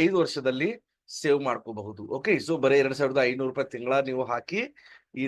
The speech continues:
ತರ ಒಂದು, ಆ, ಸ್ಕೀಮ್ ಅಡಿಯಲ್ಲಿ ನೀವು ಅಮೌಂಟ್ ನ, ಆ, ಗಳಿಸಬಹುದು. ಓಕೆ, so ನಾನು ಓಪನ್ ನ್ಯೂ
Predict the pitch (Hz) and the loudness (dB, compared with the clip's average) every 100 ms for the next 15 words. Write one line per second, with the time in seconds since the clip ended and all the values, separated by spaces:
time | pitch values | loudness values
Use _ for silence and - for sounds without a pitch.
0 | 131 131 123 117 165 247 - _ _ - | 0 2 2 0 0 0 -4 _ _ -2
1 | 147 143 - 180 190 135 123 120 131 127 | -2 -2 -4 -2 2 2 2 0 -2 -4
2 | 127 190 147 120 117 113 127 175 220 _ | -2 0 0 -2 -6 -4 -2 0 -2 _
3 | _ _ 123 120 120 139 160 147 - 113 | _ _ -2 2 2 2 4 4 0 -10
4 | 110 110 117 208 147 - 185 180 165 170 | -8 -8 -6 -2 -2 0 0 2 2 0
5 | 180 139 160 190 170 160 190 | 0 0 0 0 0 2 2